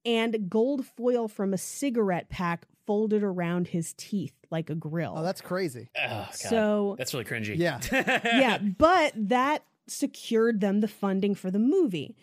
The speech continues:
Speaker 1: until the executive from Orion came to Gale Anne Hurd and James Cameron and said, Are you sitting down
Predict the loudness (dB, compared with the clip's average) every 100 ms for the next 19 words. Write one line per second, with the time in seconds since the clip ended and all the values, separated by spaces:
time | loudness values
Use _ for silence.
0 | -2 -2 -2 0 4 4 4 0 -4 -2
1 | 0 2 0 0 -2 -2 0 0 0 0
2 | 0 0 -2 -4 _ _ -12 -4 0 2
3 | 2 0 -2 0 0 0 -4 -10 _ _
4 | -2 0 0 -2 -2 -2 -2 -4 -2 -2
5 | -2 -4 -2 -2 0 -2 -2 -2 -2 -8
6 | _ _ _ -6 -2 -2 0 2 4 4
7 | 4 2